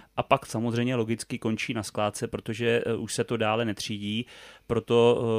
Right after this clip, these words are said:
eh, když tam přijedete, tak vidíte ve znosu různé, eh, mikrotonové sáčky a, eh,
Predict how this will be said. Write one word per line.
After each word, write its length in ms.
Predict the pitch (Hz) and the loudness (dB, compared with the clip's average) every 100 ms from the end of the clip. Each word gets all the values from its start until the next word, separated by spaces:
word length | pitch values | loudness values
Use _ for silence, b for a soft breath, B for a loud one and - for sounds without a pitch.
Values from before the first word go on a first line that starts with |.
| 110 113 113 | 2 0 -2
eh, 20 | |
když 180 | 113 - | -6 -8
tam 160 | 117 | -6
přijedete, 460 | 107 - 107 107 113 | -4 -2 0 0 -2
tak 220 | - - | -4 -6
vidíte 460 | 107 107 104 113 113 | -8 -8 -4 -2 0
ve 120 | 107 | -2
znosu 360 | 101 113 - 117 | -2 -2 -2 -4
různé, 400 | 110 117 113 104 | -4 -2 0 0
eh, 20 | 101 98 95 | -2 -2 -2
mikrotonové 720 | 92 98 107 110 104 110 113 | -4 -6 -4 -6 -4 -2 -2
sáčky 520 | 110 117 110 - 117 | -4 -2 -2 -4 -6
a, 160 | 113 | -4
eh, 40 | 90 | -2